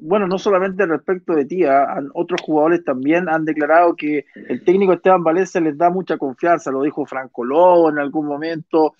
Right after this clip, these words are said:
eh, lo dijo Fernando de Paul también, y a mí también te escuché que, que era importante la confianza que les tenía el técnico. Eh, eh, ¿cuánto les ha ayu-, les ha ayudado Esteban Valencia para, este, para esta alza del rendimiento de la U, eh,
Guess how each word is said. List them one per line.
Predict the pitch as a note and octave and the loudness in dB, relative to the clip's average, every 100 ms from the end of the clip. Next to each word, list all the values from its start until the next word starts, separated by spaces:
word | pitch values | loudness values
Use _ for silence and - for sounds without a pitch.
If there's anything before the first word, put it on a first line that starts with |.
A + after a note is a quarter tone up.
| _ _ | _ _
eh, | - C3 | -4 0
lo | B2+ | 2
dijo | C3+ D3 C#3 | 0 0 -2
Fernando | C#3 C#3+ C#3 | -4 -2 0
de | C3+ | 0
Paul | - F#3 G3 D#3+ | 2 4 4 4
también, | D#3+ D#3+ F#3+ A3 F#3+ | 2 6 6 6 4
y | D#3+ D3+ B2+ | 4 2 -2
a | |
mí | C#3+ E3 | -8 -8
también | - F#3 F3+ F3+ | -4 -2 -2 -2
te | F3 | -6
escuché | - D#3 F#3+ | -6 0 2
que, | F3 F3 E3 | 4 4 4
que | - | 2
era | D#3+ | 2
importante | E3 - F3 E3 F3+ D#3+ E3+ | 2 0 -2 0 0 2 0
la | D#3+ | 2
confianza | D3+ C#3 E3 D3+ E3 | -2 -4 -6 -4 -4
que | D3 | -2
les | C#3+ | -4
tenía | - C#3 D#3+ D#3+ C#3+ _ - | -4 -6 0 2 0 _ 0
el | D#3 | 0
técnico. | - G#3 G3 D#3 C#3 B2+ A2+ _ _ - | 4 2 2 -2 -4 -4 -6 _ _ -6
Eh, | D3 C#3+ C#3+ C3+ - _ _ - | 0 0 0 -4 -10 _ _ -10
eh, | D3 - _ _ _ _ _ | -10 -10 _ _ _ _ _
¿cuánto | A3 B3 B3 G#3+ | 2 2 2 2
les | G3+ G#3 | 2 0
ha | |
ayu-, | F#3+ F3+ | -2 -2
les | C#3+ D#3+ - - | -4 -4 -4 -4
ha | F3+ G3 | 2 4
ayudado | F#3+ D#3+ D3+ G3+ A3+ G#3 | 2 -2 0 0 0 -2
Esteban | F3+ - F#3 F3 | -6 -6 -6 -6
Valencia | D#3 D#3 F3+ F3+ F3+ F3 - _ - | -6 -8 -8 -4 -2 -2 -6 _ -4
para, | D#3+ D#3 D#3+ | -2 0 0
este, | E3+ F3 F3 E3+ D#3+ D#3+ | -2 -6 -4 -2 -2 -4
para | E3 E3 | -2 -2
esta | - F3 G#3+ | 0 2 2
alza | B3 - G3 | 2 -2 -2
del | F3+ E3 | 0 -2
rendimiento | E3+ D#3 D#3 G3 G3 F#3+ | -4 -2 -4 -6 0 2
de | E3+ | 4
la | D#3+ | 6
U, | F#3+ G3+ | 8 8
eh, | F#3+ | 6